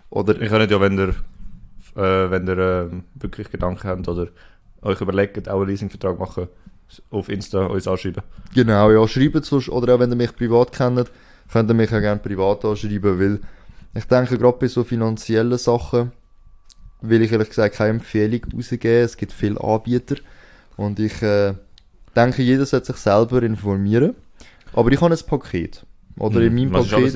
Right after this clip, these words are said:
Speaker 2: in dem Paket?
Speaker 1: die Rote vom Auto.
Speaker 2: Mhm.
Speaker 1: Die Versicherung und jeglichen Service. Oder ich fahre ja einen Tesla, Service absolut nicht existent,
Speaker 2: Mhm.
Speaker 1: aber ich mache so jährliche Checks. Ich habe letztes Mal die Klimaanlage komplett revidieren lassen,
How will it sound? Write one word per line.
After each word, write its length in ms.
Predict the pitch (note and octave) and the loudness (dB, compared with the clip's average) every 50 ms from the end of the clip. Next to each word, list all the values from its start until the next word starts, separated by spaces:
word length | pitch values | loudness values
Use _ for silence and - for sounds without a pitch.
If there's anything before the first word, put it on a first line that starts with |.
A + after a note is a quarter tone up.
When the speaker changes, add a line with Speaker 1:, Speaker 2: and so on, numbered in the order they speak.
| G#2+ G#2+ | -4 -4
Speaker 2:
in 60 | G#2+ | -4
dem 100 | G#2 G#2 | -4 -4
Paket? 280 | G2+ G#2+ A2 - - - - - - - - - - - - | -2 -2 -4 -4 -6 -8 -8 -8 -8 -8 -10 -12 -12 -6 0
Speaker 1:
die 40 | - | 4
Rote 420 | G#2+ A2 A#2 C3 - - F3 G3+ - - - | 4 6 6 4 4 2 0 0 0 -2 -2
vom 160 | - G#2 F#2+ | -2 0 0
Auto. 420 | - F#2 F#2+ G#2 - - F3 A3+ - - | 2 2 0 0 0 -2 -2 -2 -2 -6
Speaker 2:
Mhm. 220 | F#2+ F2+ F#2 G#2 - - - - - - - - - - - - - - - | -6 -6 -6 -8 -10 -12 -18 -20 -20 -20 -20 -20 -20 -20 -20 -20 -20 -20 -20
Speaker 1:
Die 60 | - | -14
Versicherung 720 | - - - - - - B2+ C3+ - - - E3+ F3 F3+ F3 - - | -8 -6 -6 -4 -2 -2 -2 -2 -2 -2 -2 -2 -2 -2 -6 -6 -4
und 420 | - B2+ A#2+ A#2+ A#2+ A#2+ A2+ - - | 0 2 4 4 4 0 -2 -6 -10
jeglichen 720 | - B2 A2+ A#2+ B2+ C3+ C3 C#3 C3 B2 A#2+ - - A#2 | -8 -2 2 4 4 4 4 2 0 0 0 0 -4 -4
Service. 540 | - - F#2+ F2 F2+ E2+ - - - - - - - - - - - - - - - - | -2 -2 -2 -2 -2 -4 -6 -10 -12 -14 -20 -20 -20 -20 -20 -20 -20 -20 -20 -20 -10 -4
Oder 280 | G#2 G#2 G2 G#2+ G#2+ | -2 0 2 2 0
ich 100 | G#2+ G2+ | 0 0
fahre 260 | - - A2+ A2 A2 A2 | 0 0 2 2 4 4
ja 120 | G#2+ G#2 | 2 2
einen 100 | G2+ G2+ | 2 0
Tesla, 500 | - - C3+ D3 - - E3 E3 F3+ F3+ - - - - - - - - - - - - - | 0 2 0 0 2 0 0 0 0 0 -6 -20 -20 -20 -20 -20 -20 -20 -20 -20 -20 -20 -8
Service 500 | - - A#2+ A#2 A2+ A2 A#2 A2 - - | 0 2 4 4 4 2 0 -2 -2 -2
absolut 500 | - - B2 A#2 - - B2 A#2 A2 A#2 | 0 2 2 2 2 0 0 0 0 0
nicht 140 | A2+ A2 G#2 | -2 0 0
existent, 680 | A2 G#2+ - - A2 - - A#2+ A#2+ C3+ D#3+ E3+ - _ - - _ | 0 -2 -2 -6 -12 -6 -2 -2 -2 -2 -2 -6 -10 _ -20 -14 _
Speaker 2:
Mhm. 240 | - G2 F#2+ G2 G2 | -4 -4 -2 -2 0
Speaker 1:
aber 140 | A2+ A2 A2+ | 0 0 0
ich 80 | A#2 - | 2 2
mache 260 | A#2+ A2+ A#2 A#2 - | 2 2 2 0 -2
so 140 | - A#2 A2 | -2 0 2
jährliche 480 | G#2 A2 A2 A2 A2 A2 - - A2 | 4 4 4 4 2 -2 -4 -6 -6
Checks. 340 | - - C3 C3+ C3+ - - | -2 0 -2 -2 -2 -4 -8
Ich 80 | A#2 - | -6 -4
habe 120 | G#2+ A2 | -2 0
letztes 300 | A2 G#2+ G#2+ - - A2+ | 0 0 0 -2 -6 -4
Mal 140 | G#2 G#2 G#2 G#2 | -4 -2 -4 -4
die 40 | |
Klimaanlage 800 | - - - B2 C3 C3+ C3 C3 C3 C3 B2+ B2 B2 B2+ B2+ - - | -6 -4 -2 0 2 4 6 6 6 8 8 6 6 4 2 -4 -10
komplett 480 | - - B2 A#2 - B2+ A#2+ A#2+ - A#2 | -4 -4 -4 0 2 4 4 4 4 2
revidieren 520 | A#2+ A#2 A#2 A2+ A2+ A#2+ B2 B2+ B2 B2 B2 | 0 0 0 0 -2 -2 -2 0 0 0 0
lassen, 200 | A#2 A#2 A#2+ | 0 0 -2